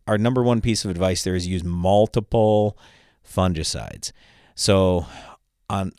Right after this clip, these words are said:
our seed, we will either have three or four fungicides, depending on the year and depending on the package we're running with,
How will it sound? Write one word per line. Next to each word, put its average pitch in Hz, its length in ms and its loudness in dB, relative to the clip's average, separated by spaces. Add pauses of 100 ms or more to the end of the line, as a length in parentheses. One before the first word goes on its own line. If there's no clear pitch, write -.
(140)
our 135 500 2
seed, 95 500 0
we 101 120 0
will 104 140 2
either 104 180 0
have 90 220 0
three 110 420 0
or 101 180 0
four 104 280 -2
fungicides, 92 600 -2
depending 92 340 -4
on 92 100 -2
the 92 60 -4
year 87 240 -2
and 85 100 -4
depending 85 320 -6
on 85 80 -4
the 82 60 -8
package 85 460 -4
we're 90 120 -6
running 82 360 -6
with, 76 220 -8